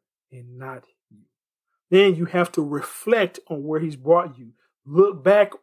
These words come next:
and enjoy and appreciate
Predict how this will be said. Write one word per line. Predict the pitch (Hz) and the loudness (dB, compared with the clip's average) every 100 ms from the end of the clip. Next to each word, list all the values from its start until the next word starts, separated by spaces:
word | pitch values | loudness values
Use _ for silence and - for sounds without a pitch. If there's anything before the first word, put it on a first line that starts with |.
| - | -6
and | 160 160 - | -4 -6 -12
enjoy | - 151 147 117 170 185 185 180 | -20 -18 -16 0 4 6 6 4
and | 180 156 | 0 -4
appreciate | 151 - 202 196 185 190 175 170 | -8 -6 -4 -2 0 2 2 0